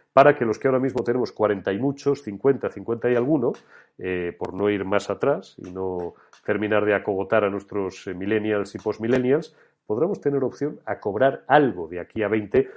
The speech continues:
o de aquí a veinticinco años, porque, como siempre digo, no es ideología, mm, son matemáticas, ¿eh? Y ahora el actual, el actual, eh, ministro, eh, Escrivá,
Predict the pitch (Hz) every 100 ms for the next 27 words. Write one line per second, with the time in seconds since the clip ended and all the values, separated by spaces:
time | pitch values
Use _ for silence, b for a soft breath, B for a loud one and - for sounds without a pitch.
0 | B - 110 113 110 120 110 107 98 101
1 | 101 107 107 110 - 98 - 92 90 123
2 | 104 104 104 127 B B B B 92 104
3 | 107 120 98 85 - 113 78 - _ _
4 | _ _ - 82 78 78 _ - 90 90
5 | 87 85 90 80 - 73 - - 90 95
6 | 95 90 90 95 98 98 92 85 87 87
7 | 87 - 92 95 90 87 78 _ _ _
8 | - 107 107 110 107 101 98 92 90 87
9 | 104 117 - - 123 139 131 92 87 82
10 | - 87 - 110 139 196 -